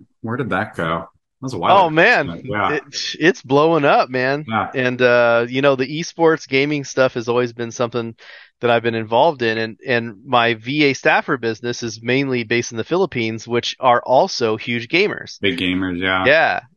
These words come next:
Speaker 2: And, uh, one of my web developers who's been with me since, like, two thousand fourteen or fifteen,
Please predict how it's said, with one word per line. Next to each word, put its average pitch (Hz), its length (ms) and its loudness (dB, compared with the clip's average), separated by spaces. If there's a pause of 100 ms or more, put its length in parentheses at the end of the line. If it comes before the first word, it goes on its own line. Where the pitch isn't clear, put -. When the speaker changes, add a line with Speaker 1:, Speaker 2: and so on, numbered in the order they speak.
Speaker 2:
And, 123 380 0
uh, 113 180 4
one 131 160 0
of 156 60 -2
my 135 160 2
web 120 240 0
developers 110 680 -2
who's 113 220 -6
been 110 160 -4
with 113 180 -4
me 113 140 -6
since, 107 280 -12
like, 101 220 -4 (120)
two - 120 -8
thousand 107 640 -2 (140)
fourteen 123 500 -2
or 101 80 -4
fifteen, 120 600 -6